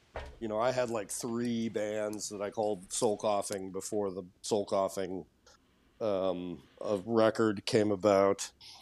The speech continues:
Um, you know, and then I was playing gigs solo acoustic, and I was, like, doing, doing a couple other things.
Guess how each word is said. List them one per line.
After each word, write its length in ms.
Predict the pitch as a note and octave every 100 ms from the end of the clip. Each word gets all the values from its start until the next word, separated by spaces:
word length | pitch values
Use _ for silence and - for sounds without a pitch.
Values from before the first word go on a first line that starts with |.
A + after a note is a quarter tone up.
| - _ _ _ -
Um, 800 | C3+ A#2 A2+ A2 G#2+ G#2+ G#2 G#2+ _ A2+ -
you 140 | D#3+
know, 320 | B2+ F#2+ G2+ - _
and 200 | B2+ C3+
then 240 | C#3+ E3 D#3+
I 80 | C3
was 140 | A2+
playing 1040 | - - C#3 C3 B2 A#2 G#2+ G#2+ G#2 G2 F#2+ _ _ - -
gigs 280 | B2 A#2+ G2+
solo 540 | - - C3 A#2 G#2+
acoustic, 840 | G2 - C4 G3+ - D#3+ D3+ C3 -
and 100 | A#2
I 120 | A2+
was, 200 | G#2 G2
like, 260 | G#2+ G2+ - - - - - _ -
doing, 540 | C3 B2+ A#2 A2 G2 - _ _ _ -
doing 180 | F#3+ D#3+
a 60 |
couple 320 | - D#3+ -
other 240 | B2+ A2 G#2
things. 680 | - G#2+ G2+ G2 F#2+ -